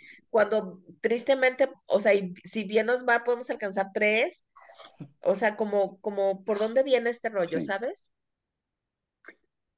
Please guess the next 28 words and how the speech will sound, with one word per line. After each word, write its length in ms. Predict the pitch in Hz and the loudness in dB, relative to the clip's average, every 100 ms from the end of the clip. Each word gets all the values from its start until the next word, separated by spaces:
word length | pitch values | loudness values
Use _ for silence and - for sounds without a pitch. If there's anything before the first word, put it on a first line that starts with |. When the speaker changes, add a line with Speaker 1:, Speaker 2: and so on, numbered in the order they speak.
| - | -4
Speaker 2:
Sí, 340 | - 123 - | 4 4 4
este, 440 | - 110 107 - 107 | 4 4 4 4 6
bueno, 260 | 107 104 98 | 6 4 4
hay 220 | 117 120 | 4 6
una 240 | 139 156 156 | 6 4 6
teoría, 560 | 139 131 131 139 175 _ _ _ _ - | 6 6 4 4 0 _ _ _ _ -10
eh, 800 | 104 98 92 87 82 73 78 87 | -6 -4 -6 -8 -10 -10 -10 -6
que 140 | 117 107 | 0 2
acompaña 680 | 95 - 101 107 113 120 - | 2 0 0 4 4 4 2
que 560 | 113 101 92 85 82 | 4 4 4 -2 -6
es 240 | 80 - _ _ _ _ - | -10 -16 _ _ _ _ -10
a, 260 | 90 90 101 | -6 0 2
a 40 | |
la 100 | 98 | 2
historia 340 | 98 123 123 135 | 4 6 8 8
de 80 | |
las 220 | 104 95 120 | 4 2 2
uvas, 340 | 107 90 - | 2 -2 -10
¿no? 240 | 85 110 _ _ _ _ _ _ - | -16 -16 _ _ _ _ _ _ -2
Que 240 | 98 95 | 0 0
se 120 | - | 0
remonta 800 | 92 101 104 104 104 95 117 117 - | 2 2 4 2 2 2 2 2 0
por 140 | 107 95 | 0 2
allá 280 | 101 98 - | 4 2 2
por 420 | 110 110 110 95 | 0 2 -2 -2
mil 260 | 101 104 | -2 -2
novecientos 540 | 110 101 - 98 95 95 | -2 -4 -2 -4 -4 -4
nueve, 420 | 107 120 143 160 | 0 4 4 2